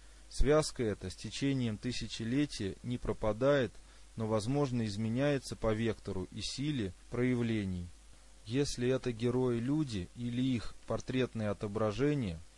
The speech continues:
то они должны обладать следующими качествами:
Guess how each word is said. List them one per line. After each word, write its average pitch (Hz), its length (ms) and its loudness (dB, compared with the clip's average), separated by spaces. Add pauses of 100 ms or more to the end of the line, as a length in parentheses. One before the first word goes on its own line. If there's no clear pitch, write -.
(320)
то 110 120 0
они 135 220 2
должны 120 380 2
обладать 117 600 2
следующими 127 720 -2
качествами: 92 800 -2